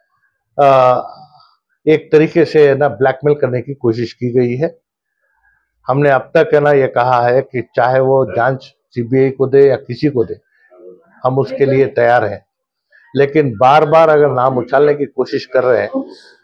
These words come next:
तो मुझे ये कहने में कोई हर्ज नहीं है कि डिफर्मेशन केस डालना पड़ेगा।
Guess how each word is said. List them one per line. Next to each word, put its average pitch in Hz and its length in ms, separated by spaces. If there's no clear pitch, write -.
तो 131 420
मुझे 143 420
ये 135 60
कहने 143 340
में 151 200
कोई 139 180
हर्ज 127 320
नहीं 156 240
है 123 140
कि 139 400
डिफर्मेशन 147 560
केस 123 240
डालना 107 300
पड़ेगा। 87 440